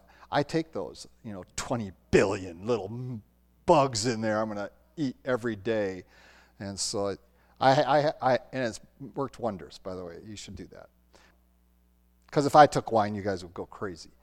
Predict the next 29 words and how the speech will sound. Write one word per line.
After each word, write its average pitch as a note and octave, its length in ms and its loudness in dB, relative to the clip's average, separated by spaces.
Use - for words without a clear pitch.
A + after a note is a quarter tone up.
So - 220 4
anyway, B2+ 480 4
but C#3 120 2
I A#2+ 100 2
do, A2 420 -4
'cause A#2 160 -6
I A2 100 -2
take, C#3+ 520 -4
no, G2+ 220 -6
that's F#2+ 240 -4
not G2 160 -10
wine, F2 280 -14
sorry. E2+ 300 -14
Never G2 200 -8
mind. - 180 -18
<laughs> - 40 -12
I F3+ 160 10
eat G3 180 4
gin-soaked E3 560 6
raisins A#2+ 680 4
for - 140 -8
my G2+ 140 -2
joints, G2 500 -6
so, G2 380 -6
um, F#2+ 280 -6
I A#2+ 100 0
don't C#3 220 2
drink A#2 260 -2
gin. F2 400 -4